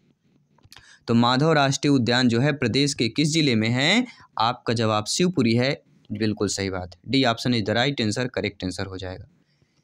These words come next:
माधव राष्ट्रीय उद्यान मध्य प्रदेश के शिवपुरी जिलों में है और ग्वालियर क्षेत्र में स्थित है।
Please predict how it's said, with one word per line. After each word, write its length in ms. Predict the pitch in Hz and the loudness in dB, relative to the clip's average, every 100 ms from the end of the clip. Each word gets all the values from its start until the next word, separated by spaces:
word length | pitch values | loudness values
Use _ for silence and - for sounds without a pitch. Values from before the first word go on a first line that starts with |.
| _ 110 | _ -2
माधव 300 | 117 123 127 | 0 0 2
राष्ट्रीय 380 | 110 110 120 | 0 0 -2
उद्यान 300 | 117 117 123 - | 0 0 0 0
मध्य 260 | 113 120 - | -2 -2 -2
प्रदेश 280 | 110 117 - | -2 -2 -2
के 160 | 117 | -2
शिवपुरी 460 | - 120 113 117 110 | 0 -2 0 0 0
जिलों 280 | 107 113 123 | 0 0 2
में 120 | 120 | 0
है 180 | 123 - _ _ _ _ _ _ _ - | -2 -8 _ _ _ _ _ _ _ -6
और 240 | 117 110 110 | 0 2 2
ग्वालियर 400 | 117 117 127 123 | 2 2 2 0
क्षेत्र 360 | - 120 117 | -2 -2 2
में 160 | 123 123 | 2 2
स्थित 300 | - 135 - | 0 -4 -2
है। 120 | 135 | -6